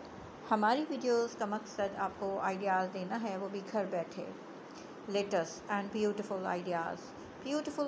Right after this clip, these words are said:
colors, beautiful stitching and best designer के बेस्ट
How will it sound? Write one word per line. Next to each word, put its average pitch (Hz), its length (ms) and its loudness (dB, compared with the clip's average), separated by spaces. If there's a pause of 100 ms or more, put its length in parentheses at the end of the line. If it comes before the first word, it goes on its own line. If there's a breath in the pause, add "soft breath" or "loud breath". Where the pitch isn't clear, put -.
(140)
colors, 185 500 2 (100)
beautiful 277 420 2
stitching 185 520 -2 (260)
and 214 140 4 (100)
best 247 280 2
designer 220 680 0
के 180 120 -2
बेस्ट 196 300 2